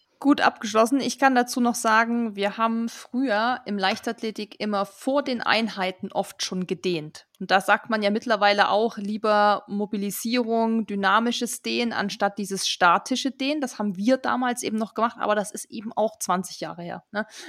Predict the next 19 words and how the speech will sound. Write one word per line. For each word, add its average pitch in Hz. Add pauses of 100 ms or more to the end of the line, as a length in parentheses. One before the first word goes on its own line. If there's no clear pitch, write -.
Also 202
da 214
war 240
das 233
noch 226
so, 226
dass 220
man 220
sich 226
eben 202
einfach 220 (560)
gedehnt 226
hat 285
bis 254
zum 214
Get-No, 247
wirklich. 247
<laughs> -
Also 226